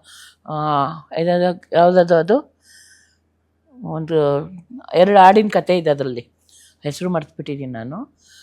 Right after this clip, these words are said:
ಅದ್ರಲ್ಲಿ ನಮ್ಗೆ ಆ ಹೋರ್ಡಿಂಗ್ ತೋರಿಸ್ಬಾರ್ದು. ಇಂಗ್ಲಿಷ್ ಅವ್ನು ಬಂದು ಆ ಹಾಡುಗಳ್ನ ಕೊಂಡ್ಕೊಂಡು ಹೋಗ್ತಾನೆ,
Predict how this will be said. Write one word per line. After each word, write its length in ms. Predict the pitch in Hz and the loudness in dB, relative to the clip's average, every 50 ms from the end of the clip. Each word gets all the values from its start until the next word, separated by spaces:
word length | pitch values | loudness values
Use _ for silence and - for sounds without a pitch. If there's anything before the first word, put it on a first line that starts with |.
| _ _ - | _ _ -2
ಅದ್ರಲ್ಲಿ 320 | 208 220 262 269 294 320 | -2 0 0 0 0 -2
ನಮ್ಗೆ 280 | 311 277 233 214 190 185 | -2 -2 -2 0 2 2
ಆ 60 | 180 | 2
ಹೋರ್ಡಿಂಗ್ 440 | 180 - 190 208 220 226 220 214 - | 2 2 0 -2 0 -2 -2 -2 -2
ತೋರಿಸ್ಬಾರ್ದು. 440 | 170 151 - - - 139 139 - | -4 -4 -4 -6 -6 -6 -6 -6
ಇಂಗ್ಲಿಷ್ 360 | - 175 202 214 226 214 - 208 | -6 -4 -4 -4 -4 -4 -4 -4
ಅವ್ನು 180 | 202 190 185 | -4 -4 -2
ಬಂದು 260 | 175 165 160 180 - | -2 -2 -2 0 0
ಆ 400 | 220 180 175 147 139 - - 131 | 0 0 2 2 0 0 2 4
ಹಾಡುಗಳ್ನ 340 | 135 156 165 160 165 151 156 | 4 4 4 0 -4 -6 -6
ಕೊಂಡ್ಕೊಂಡು 520 | - - 151 151 160 - - 170 156 156 147 | -6 -6 -6 -6 -6 -6 -4 -4 -4 -4 -6
ಹೋಗ್ತಾನೆ, 440 | 143 - _ - 135 120 107 - | -10 -12 _ -8 -8 -8 -8 -12